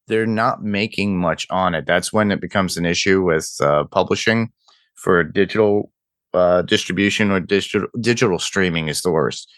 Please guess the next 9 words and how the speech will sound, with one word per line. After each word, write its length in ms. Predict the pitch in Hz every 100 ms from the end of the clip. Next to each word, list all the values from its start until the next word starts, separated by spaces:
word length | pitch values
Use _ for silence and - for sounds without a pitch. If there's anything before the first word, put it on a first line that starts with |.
| _ _ _ _ _ _
Because 260 | 123 120 117
you're 100 | 131
still 260 | - 143 117
getting, 500 | 127 117 110 104 -
'cause 200 | - 95
I, 240 | 127 113
I 60 | 135
come 260 | - 123 117
from, 540 | - 110 101 95